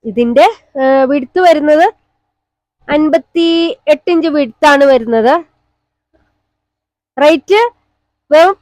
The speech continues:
നൂറ് രൂപ മാത്രമാണ് വരുന്നുള്ളൂ. അടിപൊളി പ്രിന്റും കളറും ആണ്. നമുക്ക് ഇ-, നിങ്ങക്ക് ഇങ്ങനെ തന്നെ ഇത് സ്റ്റിച്ച് ചെയ്യാം. ഇനി അടുത്തത്, ഏഹ്, ഗ്രീൻ കളർ.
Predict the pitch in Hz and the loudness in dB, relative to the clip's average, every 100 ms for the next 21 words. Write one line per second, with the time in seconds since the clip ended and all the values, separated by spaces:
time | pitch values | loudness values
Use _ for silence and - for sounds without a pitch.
0 | _ 277 294 311 320 330 339 320 294 285 | _ -2 0 0 0 0 2 4 2 2
1 | 311 311 302 269 254 240 233 269 415 _ | 2 2 4 2 2 0 2 2 0 _
2 | _ _ _ _ _ _ _ _ _ _ | _ _ _ _ _ _ _ _ _ _
3 | _ - - - 254 262 359 359 339 - | _ -20 -18 -8 -6 -4 0 0 -2 -2
4 | 294 269 294 285 254 233 262 247 208 269 | -2 0 -2 2 2 4 4 2 2 0
5 | 381 _ _ _ _ _ _ 254 254 285 | -4 _ _ _ _ _ _ -14 -10 -8
6 | 269 269 269 254 330 302 294 339 339 302 | -6 -4 -4 -2 -2 0 -2 -2 -2 0
7 | 302 294 381 _ _ _ _ _ - 247 | 0 2 0 _ _ _ _ _ -12 -8
8 | 220 226 240 370 _ _ _ _ _ _ | 0 2 2 0 _ _ _ _ _ _
9 | _ _ _ _ _ _ _ _ _ _ | _ _ _ _ _ _ _ _ _ _
10 | _ _ _ _ _ _ _ _ _ _ | _ _ _ _ _ _ _ _ _ _
11 | _ _ _ 277 302 311 302 285 - 269 | _ _ _ -6 -2 -2 0 -2 0 2
12 | 262 403 - _ _ _ _ _ - 262 | 2 0 -4 _ _ _ _ _ -10 -4
13 | 269 269 233 320 311 247 214 | 0 0 0 -2 0 2 2